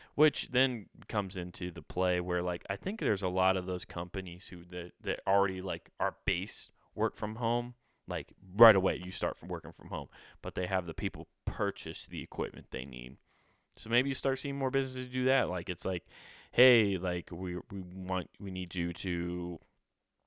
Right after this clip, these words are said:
which is, it doesn't even sound that hard to do, actually. You just, like, you either, you can be like, "Okay, w-, you wanna start working for us? Cool. We'll give you the equipment. We'll do-, uh, uh, are you fine? You can either pay for it all up front, or you can do, like,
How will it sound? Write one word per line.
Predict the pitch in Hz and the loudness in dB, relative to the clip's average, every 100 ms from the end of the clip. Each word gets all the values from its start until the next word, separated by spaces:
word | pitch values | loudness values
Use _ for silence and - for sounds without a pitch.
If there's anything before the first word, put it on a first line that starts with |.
| - | 0
which | 113 117 | 2 4
is, | 113 98 - - | 0 -8 -12 -14
it | 117 | -6
doesn't | 165 127 | -6 -4
even | 98 90 | -6 -4
sound | 98 87 | -4 -4
that | 78 | -4
hard | 95 | -4
to | 82 | -4
do, | 113 101 | -6 -4
actually. | 78 - 85 | -4 -8 -10
You | 82 90 | -8 -4
just, | 95 - | -4 -2
like, | 90 - - - - - _ | -6 -6 -20 -20 -20 -20 _
you | 101 107 | 2 4
either, | 101 101 | 6 4
you | 104 | 0
can | 101 | -4
be | 92 | 2
like, | 92 95 | 2 4
"Okay, | 156 139 | 2 4
w-, | 117 113 107 | 2 0 -4
you | 110 117 | -6 -4
wanna | 113 | -2
start | - 98 | 0 0
working | 135 110 | 0 -2
for | 95 | 0
us? | 95 - | 0 0
Cool. | - 107 87 | 2 2 2
We'll | 92 | -4
give | 98 120 | -4 -2
you | 120 | 0
the | 107 | 0
equipment. | 98 - 120 - 92 92 87 | -2 0 0 0 -2 -4 -4
We'll | - 92 85 | 0 0 2
do-, | - | 4
uh, | 104 107 - | 6 6 2
uh, | 92 - - - - 98 87 | -2 -4 -10 -16 -8 -2 2
are | 92 | 2
you | 98 98 | 2 -2
fine? | - 101 95 - | -2 0 2 0
You | 92 | -6
can | 92 98 | -6 -2
either | 98 | -2
pay | - 110 | -2 -2
for | 98 92 | 0 4
it | 95 | 4
all | 92 | 4
up | - | 2
front, | 147 139 - | 0 0 2
or | 107 104 | 4 4
you | 98 92 | 2 -2
can | - 92 87 87 | -4 -6 -6 -6
do, | 90 90 90 82 | -2 -2 -2 -2
like, | 80 | -4